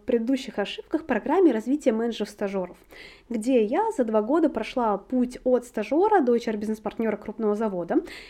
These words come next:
и каждые шесть-девять месяцев у меня была новая роль. Скучать было некогда от слова совсем. И именно тогда я поняла, что важно всегда двигаться вперед,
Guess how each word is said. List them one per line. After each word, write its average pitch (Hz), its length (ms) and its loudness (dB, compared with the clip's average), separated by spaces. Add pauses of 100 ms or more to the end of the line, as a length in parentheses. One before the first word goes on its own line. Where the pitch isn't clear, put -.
(100)
и - 60 -20
каждые 339 320 2
шесть-девять 196 600 0
месяцев 339 360 2
у 208 60 -2
меня 247 220 2
была 233 300 2
новая 220 400 2
роль. 185 180 -4 (400)
Скучать 370 640 -2
было 233 400 6
некогда 226 680 0 (240)
от 240 160 -10
слова 330 440 0 (200)
совсем. 202 640 -4 (320)
И 320 100 10
именно 269 160 8
тогда 247 280 0
я 427 120 2
поняла, 285 560 2 (180)
что - 220 0
важно 240 420 2
всегда 247 420 0
двигаться 262 480 4
вперед, 208 520 0